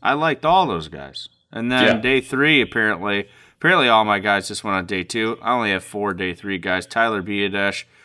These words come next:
Speaker 1: Donovan Peoples-Jones, who, my goodness, I was getting so, I had a day two grade on this guy, and he went in the sixth round, and
Speaker 2: Right.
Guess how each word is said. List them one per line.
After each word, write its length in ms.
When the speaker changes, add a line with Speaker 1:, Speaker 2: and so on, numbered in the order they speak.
Speaker 1:
Donovan 400
Peoples-Jones, 1040
who, 320
my 360
goodness, 500
I 100
was 160
getting 240
so, 300
I 120
had 80
a 60
day 240
two 300
grade 320
on 160
this 160
guy, 260
and 100
he 80
went 140
in 60
the 60
sixth 420
round, 400
and 160
Speaker 2:
Right. 440